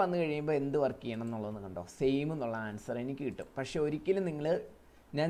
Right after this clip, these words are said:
JavaScript-ൽ ഒരു കുഴപ്പം നേരത്തെ ക്ലാസ്സിൽ പറഞ്ഞിരുന്നു, ഞാനിവിടെ ഇത് ഞാൻ സ്ട്രിങ് ആക്കി കൊടുത്തെന്നിരിക്കട്ടെ, എനിക്ക് സെയിം എന്നുള്ള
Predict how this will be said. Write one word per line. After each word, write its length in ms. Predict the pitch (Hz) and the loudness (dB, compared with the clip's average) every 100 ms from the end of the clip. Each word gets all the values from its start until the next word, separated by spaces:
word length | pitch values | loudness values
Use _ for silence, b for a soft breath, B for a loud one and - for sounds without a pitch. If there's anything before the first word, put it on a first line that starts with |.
| 160 | 8
JavaScript-ൽ 560 | 143 156 - 165 190 175 | 8 6 0 0 2 4
ഒരു 80 | 160 | 4
കുഴപ്പം 320 | 147 139 170 175 | 4 6 4 2
നേരത്തെ 240 | 143 131 165 | 0 0 2
ക്ലാസ്സിൽ 300 | 135 131 151 127 | 2 2 0 -2
പറഞ്ഞിരുന്നു, 420 | 113 120 120 135 107 131 | -2 -2 -4 -4 -6 -4
ഞാനിവിടെ 420 | 123 139 127 147 185 - - b b b 139 139 | -2 0 4 4 2 -4 -20 b b b 0 2
ഇത് 160 | 160 - - - | 2 0 -6 -6
ഞാൻ 100 | 151 147 | -4 -4
സ്ട്രിങ് 340 | - 151 165 165 | -4 -2 2 0
ആക്കി 160 | 123 - | 0 -2
കൊടുത്തെന്നിരിക്കട്ടെ, 680 | 117 113 151 180 180 - - - - - 143 | -2 -2 -2 -2 -2 -4 -8 -16 -20 -4 -2
എനിക്ക് 220 | 151 175 151 | 2 0 2
സെയിം 220 | 139 151 | 2 2
എന്നുള്ള 200 | 165 135 | 0 -2